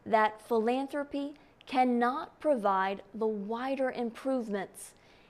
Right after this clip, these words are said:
in areas such as public health, education, and employment.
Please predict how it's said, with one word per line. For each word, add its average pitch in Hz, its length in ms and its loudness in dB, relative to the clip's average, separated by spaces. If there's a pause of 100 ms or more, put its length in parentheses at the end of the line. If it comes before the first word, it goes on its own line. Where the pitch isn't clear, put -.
(160)
in 180 160 -8
areas 240 460 2
such 202 320 -4
as 185 260 -2
public 208 420 -4
health, - 560 2 (440)
education, 247 920 -2 (540)
and 226 460 -2
employment. 220 920 0